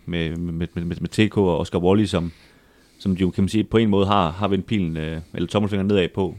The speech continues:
øh, i, i, i efteråret, ikke? Og sagt, "Jamen, de er ikke gode nok, vi skal have en anden." Øhm, så, så jeg, jeg tror også, de kommer til at hente en, en hel, øh, fjerde målmand, fordi det,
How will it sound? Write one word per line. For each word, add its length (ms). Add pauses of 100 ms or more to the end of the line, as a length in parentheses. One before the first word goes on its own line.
(160)
øh, 240 (240)
i, 80
i, 520
i 120
efteråret, 340
ikke? 80
Og 40
sagt, 200
"Jamen, 140
de 80
er 40
ikke 100
gode 140
nok, 140
vi 60
skal 120
have 60
en 80
anden." 240 (640)
Øhm, 400
så, 160
så 120
jeg, 140 (380)
jeg 160
tror 160
også, 160
de 40
kommer 200
til 140
at 60
hente 220
en, 260 (180)
en 80
hel, 260
øh, 180 (220)
fjerde 200
målmand, 400
fordi 160
det, 400